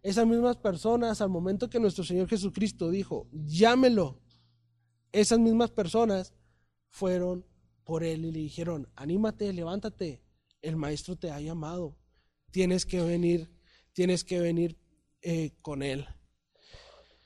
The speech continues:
Y nosotros vemos, hermano, cómo Jesús, cómo nuestro Señor escucha, aun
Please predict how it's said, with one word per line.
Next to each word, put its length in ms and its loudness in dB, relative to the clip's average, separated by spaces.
Y 100 -2
nosotros 400 -2
vemos, 340 2
hermano, 400 -6
cómo 300 6
Jesús, 760 0
cómo 240 4
nuestro 340 2
Señor 640 2
escucha, 760 0
aun 580 2